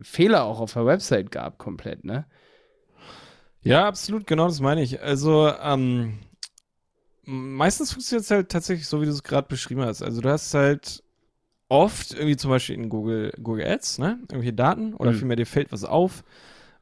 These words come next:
Speaker 2: Ähm, ja, f-, es waren keine Verkäufe da oder auf einmal, genau, auf einmal bricht der ganze,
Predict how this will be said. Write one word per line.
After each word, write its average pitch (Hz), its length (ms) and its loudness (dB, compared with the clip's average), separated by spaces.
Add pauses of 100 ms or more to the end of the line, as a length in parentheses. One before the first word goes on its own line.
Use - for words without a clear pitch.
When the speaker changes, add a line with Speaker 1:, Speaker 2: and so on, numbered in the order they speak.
Speaker 2:
Ähm, 110 500 0 (560)
ja, 110 200 -4
f-, - 320 -14 (120)
es - 240 -16
waren 113 220 -4
keine 113 180 0
Verkäufe 151 460 0
da 147 240 4
oder 117 240 2
auf 98 140 -4
einmal, 123 300 0
genau, 113 160 -4
auf - 300 -12
einmal 151 340 4
bricht 120 320 -4
der 123 80 4
ganze, 120 580 0